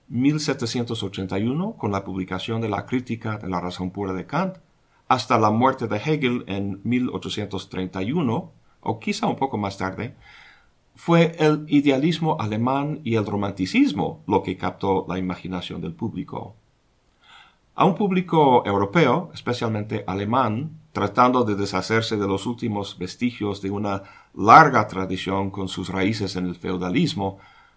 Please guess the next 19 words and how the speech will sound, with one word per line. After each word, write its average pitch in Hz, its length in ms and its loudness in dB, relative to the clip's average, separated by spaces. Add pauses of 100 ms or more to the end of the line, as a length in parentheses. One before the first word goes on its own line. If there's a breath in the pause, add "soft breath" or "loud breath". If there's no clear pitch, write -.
(220 loud breath)
las 120 220 -6
ideas 160 380 2
de 113 100 -4
Kant, 147 440 0 (200)
Hegel 139 460 0
y 107 100 -2
el 98 120 -2
romanticismo 110 880 -2 (340 soft breath)
les 113 180 2
permitió 127 600 2
concebir 135 840 0
y 101 80 -2
realizar 101 640 2
su 98 260 -6
libertad 107 760 -4
y 92 80 -4
autonomía. 92 760 -6 (1300 soft breath)
Sin 135 200 -4
embargo, 127 580 8